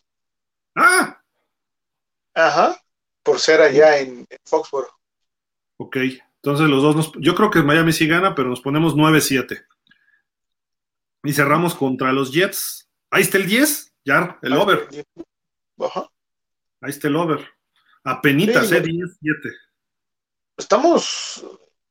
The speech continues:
Speaker 2: pues, justos, ¿no? Entre diez y once, creo que son el número de victorias que puede alcanzar Miami.
Speaker 1: Sí.
Speaker 2: Ya, ya pensar en un doce sería algo genial, obviamente, por el tipo de calendario, por los equipos con los que nos vamos a enfrentar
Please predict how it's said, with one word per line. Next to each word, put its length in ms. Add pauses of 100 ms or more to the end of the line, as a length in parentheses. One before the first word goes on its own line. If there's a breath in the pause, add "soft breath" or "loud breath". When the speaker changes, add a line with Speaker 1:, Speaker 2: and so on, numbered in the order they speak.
Speaker 2:
pues, 160
justos, 400
¿no? 120
Entre 200
diez 320
y 40
once, 360
creo 160
que 120
son 560
el 140
número 260
de 80
victorias 340
que 120
puede 220
alcanzar 360
Miami. 360 (920)
Speaker 1:
Sí. 80 (160)
Speaker 2:
Ya, 420
ya 440
pensar 260
en 60
un 140
doce 260
sería 380
algo 420 (240)
genial, 560
obviamente, 500
por 280
el 120
tipo 220
de 80
calendario, 480
por 180
los 220
equipos 380
con 120
los 100
que 120
nos 100
vamos 220
a 40
enfrentar 440